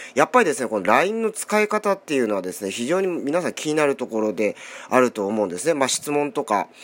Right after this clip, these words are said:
えー、コンサルとかでも結構多いので、やはりですね、この恋愛テクニックにおいてですね、必要なこのラインのテクニック、こちらをですね、もっと詳しくちょっとお伝えしたいなと思っております。はい。で、今回のテーマ、先ほども言った通り、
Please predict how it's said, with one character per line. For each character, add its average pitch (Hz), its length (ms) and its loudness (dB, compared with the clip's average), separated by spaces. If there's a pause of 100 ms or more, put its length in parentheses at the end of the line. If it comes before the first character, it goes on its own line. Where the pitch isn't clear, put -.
え 107 140 4
ー、 104 40 0
コ 120 140 -6
ン 117 60 -2
サ 123 100 -2
ル 113 100 0
と 113 120 -4
か 107 100 0
で 98 60 -2
も 90 100 -6
結 139 160 -4
構 92 260 -2
多 147 120 4
い 117 40 -4
の 92 120 -4
で、 139 300 2 (220)
や 139 120 4
は 220 80 4
り 208 80 4
で 131 80 -2
す 120 80 -6
ね、 113 80 0
こ 113 120 0
の 95 60 0
恋 127 120 4
愛 160 180 -2
テ 160 140 -4
ク 139 120 -4
ニ 127 140 -2
ッ - 20 -18
ク 98 140 -6
に 101 80 0
お 123 120 0
い 117 40 -4
て 104 100 -4
で 92 80 -4
す - 80 -10
ね、 - 60 -8
必 - 220 -4
要 175 100 4
な - 100 -2
こ 104 100 -4
の 90 60 -6
ラ 110 160 4
イ 190 100 0
ン 220 60 -4
の 202 80 -4
テ 185 160 -4
ク 185 140 0
ニ 139 80 2
ッ - 40 -6
ク、 101 240 -4 (300)
こ 147 140 0
ち 220 100 2
ら 240 60 6
を 233 60 4
で 202 40 0
す - 120 -6
ね、 113 40 0
も 139 140 -2
っ - 40 -6
と 117 120 -4
詳 131 240 2
し - 100 -2
く 110 180 -2
ち 113 100 -8
ょ - 20 -6
っ - 20 -6
と 95 120 -4
お 98 60 -2
伝 117 260 0
え - 20 0
し - 80 -4
た 127 160 0
い 107 40 2
な 127 180 0
と - 100 -8
思 104 160 -2
っ - 40 -2
て - 140 -8
お 90 80 0
り 98 80 -2
ま 107 160 0
す。 - 180 -4
は - 220 2
い。 - 100 -2 (440)
で、 190 100 6
今 294 140 2
回 202 140 6
の 123 40 -12
テ 131 80 4
ー 123 60 4
マ、 110 260 2
先 131 160 -6
ほ 131 80 2
ど 120 80 4
も 117 80 2
言 113 80 -2
っ - 20 -16
た 123 160 -2
通 110 200 -4
り、 110 100 -4